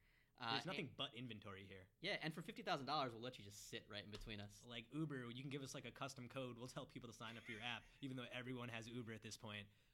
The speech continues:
Speaker 2: But we'll, you guys advertise everywhere. We're, we're happy to take your money, too.
Speaker 1: <laughs> Whoever's got money, just give it to us.
Speaker 2: I mean,
Speaker 1: We'll put your,
Speaker 2: Lyft.
Speaker 1: we'll put your stickers on our laptop. We
Speaker 2: Yeah.
Speaker 1: got the whole thing here.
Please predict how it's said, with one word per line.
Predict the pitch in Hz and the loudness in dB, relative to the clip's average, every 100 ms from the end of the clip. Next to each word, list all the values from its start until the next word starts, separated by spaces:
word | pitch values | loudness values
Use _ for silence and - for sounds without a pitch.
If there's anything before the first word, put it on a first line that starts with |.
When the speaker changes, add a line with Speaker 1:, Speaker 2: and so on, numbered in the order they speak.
| - | -6
Speaker 2:
But | 131 | -2
we'll, | 131 135 135 151 | 2 0 0 0
you | 151 170 | 2 4
guys | 156 143 | 4 6
advertise | 165 147 151 131 | 4 4 4 4
everywhere. | 147 139 127 123 | 4 4 2 2
We're, | 120 120 131 | 0 -4 2
we're | |
happy | 170 135 147 | 4 6 2
to | 127 | 0
take | 135 117 | -2 -2
your | 113 | -2
money, | 117 104 | -2 -4
too. | - 98 - - 330 - - | -4 -6 -6 6 6 6 0
Speaker 1:
<laughs> | - | 8
Whoever's | 196 160 170 - | 10 10 8 8
got | 135 127 | 6 6
money, | 131 117 | 4 4
just | 113 - | 0 -4
give | 120 | -4
it | 123 | -2
to | 110 | -6
us. | 110 - | -4 -2
Speaker 2:
I | 135 | 2
mean, | |
Speaker 1:
We'll | 127 | 6
put | 156 190 | 8 8
your, | |
Speaker 2:
Lyft. | - - - - | 6 0 -4 4
Speaker 1:
we'll | |
put | 151 | 8
your | 175 | 8
stickers | - 139 151 | 8 10 12
on | 139 | 12
our | 120 | 12
laptop. | 110 117 135 123 135 - - | 10 8 6 6 4 -2 2
We | |
Speaker 2:
Yeah. | 127 | 4
Speaker 1:
got | 117 | 4
the | |
whole | - - 143 143 | 2 4 8 8
thing | 135 135 120 | 6 4 4
here. | 117 101 | 2 0